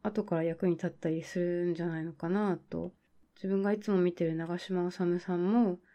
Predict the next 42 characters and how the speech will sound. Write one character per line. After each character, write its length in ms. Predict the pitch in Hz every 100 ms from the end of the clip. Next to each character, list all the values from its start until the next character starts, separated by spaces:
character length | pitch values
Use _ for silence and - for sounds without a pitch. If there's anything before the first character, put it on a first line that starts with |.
| _ _
そ 80 | 185
の 60 |
知 180 | 170 302
識 320 | 311 - 180
を 300 | 160 156 185 - _ _
詰 240 | - 208 202
め 120 | 202
込 160 | 202 196
む 200 | 180 165
の 140 | 165
に、 400 | 185 220 196 180 - _ -
な 80 | 190
ん 20 |
か 100 | 175
い 80 | 175
か 160 | 320
に 160 | 285 202
効 220 | 220 208
率 240 | 214 208
的 240 | 220 214 208
に 360 | 208 202 196 - _ -
勉 160 | 190 185
強 160 | 208
で 100 | 196
き 140 | 196 208
る 80 | 185
か 160 | 165
っ 40 | 160
て 200 | - 175
い 160 | 175
う 40 | 170
質 200 | - 190
問 140 | 185
を 60 | 185
し 100 | -
て 120 | 185
く 240 | - -
る 100 | 196
人 200 | 185 180
が 100 | 175
多 220 | 180 196
い 280 | 190 175 170